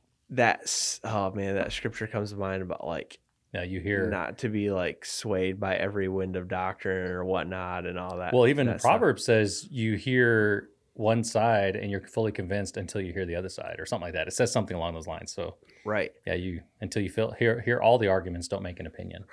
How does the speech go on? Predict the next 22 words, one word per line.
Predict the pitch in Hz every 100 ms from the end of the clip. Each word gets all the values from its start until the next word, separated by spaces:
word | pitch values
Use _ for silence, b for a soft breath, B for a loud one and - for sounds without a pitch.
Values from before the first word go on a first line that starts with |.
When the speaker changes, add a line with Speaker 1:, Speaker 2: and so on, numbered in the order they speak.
| B 185
Speaker 1:
Right, | 196 127
but | 135
that's | 147 151
an | 139
interesting | 143 156 139 117 92
thing | 151 143 101
because | 123 117 170 156 95 90 - - _
even, | 147 143 131 107 -
even, | 143 139 127
like, | 107
in | 107 101
church | 131 135 -
world, | 98 85
like, | 87 92
denominationally | 113 113 117 101 107 139 - 101 95 92
and | 85
Speaker 2:
Oh, |
Speaker 1:
things | 127 127
Speaker 2:
yeah. |
Speaker 1:
like | 110 131
that, | 135 80
like, | 92